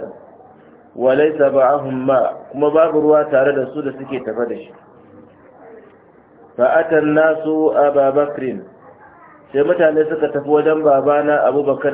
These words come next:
Siddiq, in ji Aisha. Fa qalu, suka ce da shi, "Ala tara ma sana'at Aisha,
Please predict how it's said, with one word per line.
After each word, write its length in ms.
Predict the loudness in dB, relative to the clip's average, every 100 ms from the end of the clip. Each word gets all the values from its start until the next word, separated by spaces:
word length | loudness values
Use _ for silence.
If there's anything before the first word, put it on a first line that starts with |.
| -6
Siddiq, 380 | -12 -6 -6 -4
in 100 | -4
ji 60 | 0
Aisha. 440 | 0 0 -6 -12 -20 -20 _ _ _ _ -20 _ _ _ _ -20 -20 -18 -8
Fa 80 | -4
qalu, 480 | 0 0 0 -4 -6
suka 240 | -6 -6 -6
ce 80 | -4
da 100 | -6 -6
shi, 80 | -4
"Ala 380 | -2 2 2 2
tara 320 | 2 2 2
ma 240 | 0 -2
sana'at 400 | -2 0 0 0
Aisha, 460 | -2 -2 -4 -10